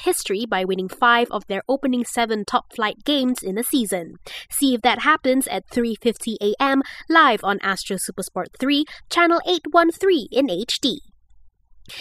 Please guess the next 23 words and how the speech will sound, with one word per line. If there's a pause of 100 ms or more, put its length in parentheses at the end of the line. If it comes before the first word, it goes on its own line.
(140)
Southampton
have
suffered
another
injury
blow
after
Danny
Ings
went
down
clutching
his
knee
during
this
morning's
four
three
E
P
L
win